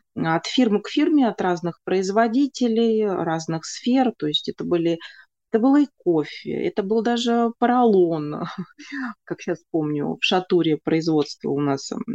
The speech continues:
завод большой по изготовлению поролона. И еда была, ну, все, вот разные-разные совершенно сферы. Даже работала с сетью "Ашан",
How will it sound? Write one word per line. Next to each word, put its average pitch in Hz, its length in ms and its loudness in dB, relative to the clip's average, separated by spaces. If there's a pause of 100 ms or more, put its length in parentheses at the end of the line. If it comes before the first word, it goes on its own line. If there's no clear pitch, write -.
(180)
завод 147 380 -2
большой - 420 -2
по 156 100 0
изготовлению 151 680 -2
поролона. 147 560 -2 (380)
И 262 100 -4
еда 226 520 2
была, 147 520 -4 (220)
ну, 381 160 -4 (200)
все, 156 380 0
вот 151 120 -10 (100)
разные-разные 240 800 2
совершенно 185 600 -6
сферы. 254 720 -2 (320)
Даже 247 400 4
работала 196 920 0
с 175 80 -8
сетью 185 540 -2
"Ашан", 208 500 2